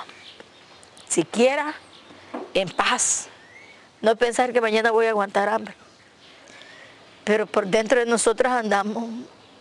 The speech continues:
tristezas, andamos dolores, andamos necesidades, andamos preocupaciones.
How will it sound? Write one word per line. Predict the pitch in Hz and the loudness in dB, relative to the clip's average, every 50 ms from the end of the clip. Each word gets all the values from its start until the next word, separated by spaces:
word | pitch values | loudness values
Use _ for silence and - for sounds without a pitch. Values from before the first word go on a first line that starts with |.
| - - - - - - - - - - - - - - - - | -20 -20 -20 -20 -20 -20 -20 -20 -20 -20 -20 -20 -20 -20 -20 -10
tristezas, | - - 180 - - - 185 202 214 214 - - 240 226 240 - - - - - - - - - - - - - - - - - - - - - - - - - - - | -4 -4 -4 -4 -2 0 2 2 2 2 0 0 0 0 -2 -4 -8 -10 -14 -16 -20 -20 -20 -20 -20 -20 -20 -20 -20 -20 -20 -20 -20 -20 -20 -20 -20 -20 -20 -18 -14 -12
andamos | - - 185 185 202 220 220 185 | -2 0 0 4 4 4 4 6
dolores, | 190 180 180 185 196 226 220 220 247 - - - - - - - - - - - - - - - - - - | 4 4 4 4 4 2 2 0 -2 -4 -6 -10 -16 -20 -20 -20 -20 -20 -20 -20 -20 -20 -20 -20 -20 -18 -6
andamos | - - 190 180 196 208 208 226 220 196 | -4 -2 2 2 2 2 2 0 0 0
necesidades, | 214 208 - - - - - - 190 202 214 220 220 233 240 233 233 226 240 | 0 0 0 0 -2 -2 0 2 2 2 2 2 0 0 -2 -2 -4 -6 -10
andamos | - - 190 190 208 208 | -6 -4 -2 -2 -2 0
preocupaciones. | - 214 208 - 208 185 175 - 175 - - 202 208 220 214 202 196 202 - - - | 0 -2 0 0 0 0 2 0 0 0 0 2 2 0 0 -4 -8 -10 -10 -12 -12